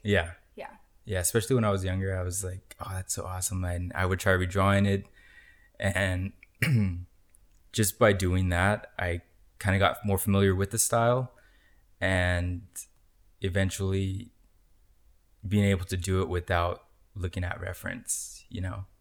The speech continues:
Speaker 1: being able to
Speaker 2: Mm-hmm.
Speaker 1: do, do it and then add my own style to it and change it up a bit. So
Speaker 2: Yeah.
Speaker 1: that's what made it easier for me.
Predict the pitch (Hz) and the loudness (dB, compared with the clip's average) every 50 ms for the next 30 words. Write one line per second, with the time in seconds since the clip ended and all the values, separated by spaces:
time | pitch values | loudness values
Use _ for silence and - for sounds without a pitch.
0 | _ - _ _ _ _ _ _ - - 101 98 92 90 87 95 92 90 - 92 | _ -20 _ _ _ _ _ _ -6 -2 0 0 0 0 -2 -4 -6 -6 -6 -6
1 | 90 92 90 92 95 - - - 101 92 104 107 107 104 98 - 95 90 90 92 | -4 -4 -4 -4 -6 -8 -10 -10 -6 0 2 6 6 6 6 6 2 0 0 0
2 | - 90 90 92 92 87 85 85 92 101 101 - - - - 50 50 - - - | 0 0 0 0 0 -2 -4 -4 -6 -8 -8 -8 -8 -8 -8 -8 -10 -10 -14 -12
3 | - 52 53 53 - 87 - - 95 92 87 90 87 90 - - - - - - | -10 -10 -10 -6 -6 -6 -4 -2 -2 -2 -2 -4 -6 -6 -10 -14 -20 -16 -14 -14
4 | - - _ _ _ _ - - - - - - - _ _ _ _ _ _ 240 | -14 -14 _ _ _ _ -14 -14 -14 -14 -16 -18 -20 _ _ _ _ _ _ -18
5 | 220 208 202 208 - - _ _ - - 90 - - 92 90 87 87 90 - - | -18 -18 -18 -18 -20 -20 _ _ -6 -6 -6 -4 -4 -8 -8 -8 -10 -12 -14 -14
6 | - - 113 - - - - - - - 104 101 | -18 -18 -16 -16 -16 -16 -16 -20 -20 -16 -18 -18